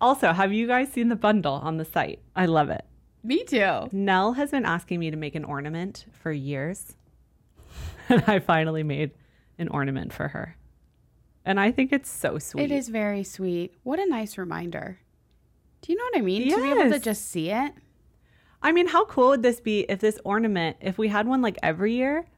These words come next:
Speaker 1: and then you had the devotionals as ornaments?
Speaker 2: That's very sweet.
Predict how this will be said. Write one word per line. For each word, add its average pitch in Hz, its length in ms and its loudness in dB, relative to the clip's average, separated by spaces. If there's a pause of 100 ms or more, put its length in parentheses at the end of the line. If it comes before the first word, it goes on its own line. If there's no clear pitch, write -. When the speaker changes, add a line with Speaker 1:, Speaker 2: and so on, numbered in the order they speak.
(120)
Speaker 1:
and 214 160 4
then 220 100 6
you 262 80 6
had 254 140 4
the 247 80 4
devotionals 185 640 0
as 160 200 -2
ornaments? 165 600 -4 (920)
Speaker 2:
That's 403 280 -8
very 196 380 -2
sweet. 233 520 -6